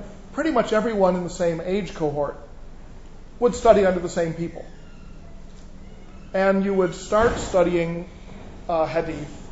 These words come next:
uh, somewhere between the ages of five and eight. And you would continue studying hadith or going to hadith classes, uh, pretty much until the age when we would graduate from high school.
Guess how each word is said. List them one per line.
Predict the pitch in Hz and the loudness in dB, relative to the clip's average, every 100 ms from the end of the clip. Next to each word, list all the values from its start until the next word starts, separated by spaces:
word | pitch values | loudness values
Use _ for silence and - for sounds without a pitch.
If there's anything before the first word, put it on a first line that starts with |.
| - - - - - - - - | -14 -16 -16 -16 -16 -14 -12 0
uh, | 170 165 160 160 165 - - | 6 8 8 4 -4 -12 0
somewhere | 233 233 220 202 196 | 4 4 4 4 4
between | 190 190 190 180 | 2 -2 -2 0
the | |
ages | 165 165 160 151 | 0 0 -2 -8
of | 156 | -6
five | - 151 151 156 | -2 0 0 -4
and | 147 - | -10 -12
eight. | - - - - - - - - - - - - - - - - - - - | -14 -14 -16 -16 -16 -18 -18 -18 -16 -16 -16 -16 -18 -18 -18 -16 -16 -12 -4
And | 175 175 | 0 0
you | 175 | 0
would | 165 | -2
continue | - 165 175 220 214 180 175 175 - - | -4 -8 -2 2 2 2 -2 -6 -14 -16
studying | - 185 170 160 151 | -2 2 2 0 -4
hadith | 156 151 143 147 - - - - - | -6 -6 -6 -8 -14 -18 -18 -10 -2
or | 160 | 0
going | 160 170 165 | 2 2 0
to | 156 | -2
hadith | 131 156 180 175 | -4 -4 -4 -2
classes, | 160 151 151 156 143 - - - - - - - - - - | 0 2 0 -4 -6 -8 -6 -6 -6 -8 -10 -12 -14 -10 0
uh, | 175 | 0
pretty | 170 269 262 | 2 2 8
much | 208 208 | 8 8
until | 190 180 175 170 | 2 0 4 4
the | 170 | 4
age | 165 160 165 | 2 2 0
when | 160 | 0
we | 170 175 | 4 4
would | 160 | 4
graduate | 156 147 151 151 | 0 0 -2 -4
from | 143 | -4
high | 160 | -2
school. | 156 - - | -2 -6 -14